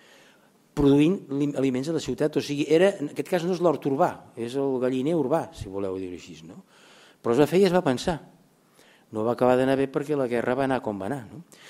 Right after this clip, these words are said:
I també afegeixo una altra cosa, que en els temps que corren també és molt important, el paper de l'ou. O sigui, en aquella època encara no havíem inventat, permeti-me l'expressió, el colesterol, i per tant la gent no tenia por dels ous. Més aviat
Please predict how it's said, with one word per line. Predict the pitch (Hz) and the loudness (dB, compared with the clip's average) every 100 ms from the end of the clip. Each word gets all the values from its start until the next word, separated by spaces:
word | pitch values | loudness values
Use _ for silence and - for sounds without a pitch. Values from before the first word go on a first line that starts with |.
| - - | -20 -12
I | 120 | -4
també | 123 147 | 0 2
afegeixo | 147 151 156 | 4 4 4
una | 185 151 | 4 4
altra | 120 101 | 2 0
cosa, | 160 165 113 - - _ _ _ _ _ - | 2 2 0 -14 -20 _ _ _ _ _ -12
que | 101 | -10
en | 95 | -8
els | 92 | -6
temps | 117 117 - | -6 -6 -8
que | |
corren | 113 123 120 131 | -4 -2 -2 -2
també | 135 123 117 107 - - - | -6 -4 -4 -6 -14 -18 -12
és | 101 117 | -10 -4
molt | 123 117 | -2 -2
important, | 98 95 143 127 - - | -6 -6 -2 -4 -6 -12
el | 110 - | -12 -10
paper | 98 131 | -4 -2
de | 117 | 0
l'ou. | 156 151 | 0 -2
O | - _ _ _ _ _ - | -10 _ _ _ _ _ -12
sigui, | - | -8
en | 123 | -6
aquella | 123 151 160 | 0 2 2
època | 156 151 165 | 0 0 2
encara | 156 156 | 4 4
no | 151 147 | 4 0
havíem | 143 143 143 | 0 0 -2
inventat, | 131 120 120 131 - | -2 -6 -4 -6 -6
permeti-me | 113 120 123 123 | -6 -6 -4 -4
l'expressió, | 120 - 113 120 | -4 -4 -2 -2
el | |
colesterol, | 143 131 - 120 139 | 0 -2 -4 -6 -6
i | |
per | 101 107 | -6 -4
tant | 123 | -2
la | 123 | -2
gent | 117 | -4
no | 131 | -4
tenia | 139 131 | -4 -4
por | - 151 | -6 -8
dels | 101 - | -8 -14
ous. | - - - - | -20 -20 -20 -10
Més | 123 117 | -4 2
aviat | 127 | 2